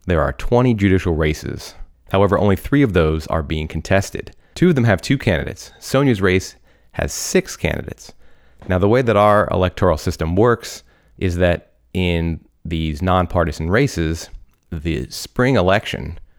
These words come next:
which is coming up in just over a week, is the primary election.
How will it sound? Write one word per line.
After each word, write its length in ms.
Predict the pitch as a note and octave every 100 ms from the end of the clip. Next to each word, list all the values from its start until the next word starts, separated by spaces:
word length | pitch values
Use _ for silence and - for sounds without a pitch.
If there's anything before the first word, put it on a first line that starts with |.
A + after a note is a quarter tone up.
| _
which 160 | - E2+
is 120 | D2+
coming 260 | - F2+ E2+
up 240 | E2 -
in 240 | E2 D2
just 200 | D2 D#2+ E2
over 220 | C#2 C#2+
a 60 |
week, 300 | E2+ G2+ - -
is 140 | F2 D2+
the 80 | -
primary 300 | B2+ D3+ F2+
election. 440 | - - - F#2+